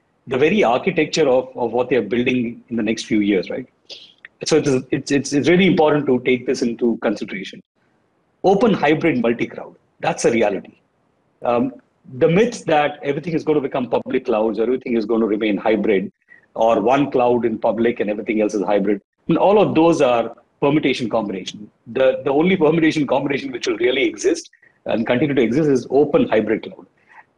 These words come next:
Uh, the second is the data fabric conversation. Uh, we have looked at data in many parts. Uh, we can have a complete conversation on data, but in general, uh,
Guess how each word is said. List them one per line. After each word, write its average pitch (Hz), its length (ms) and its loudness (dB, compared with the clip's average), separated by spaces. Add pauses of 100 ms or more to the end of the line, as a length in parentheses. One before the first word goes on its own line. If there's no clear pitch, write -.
(240)
Uh, 131 280 4
the 175 100 2
second 196 400 2
is 185 300 2
the 143 100 0
data 135 380 0
fabric 117 420 0
conversation. - 540 -8 (640)
Uh, 113 500 2 (120)
we 127 120 -2
have 151 100 6
looked 185 140 4
at 151 100 2
data 147 260 4
in 123 100 0
many 123 180 -2
parts. 156 600 -2
Uh, 113 240 0
we 117 80 -12
can 117 140 -4
have 120 120 0
a 117 60 0
complete 127 320 -6
conversation 123 480 0
on 104 200 -2
data, 120 400 0
but 190 200 -2 (280)
in 180 240 4
general, 120 460 0 (460)
uh, 113 140 2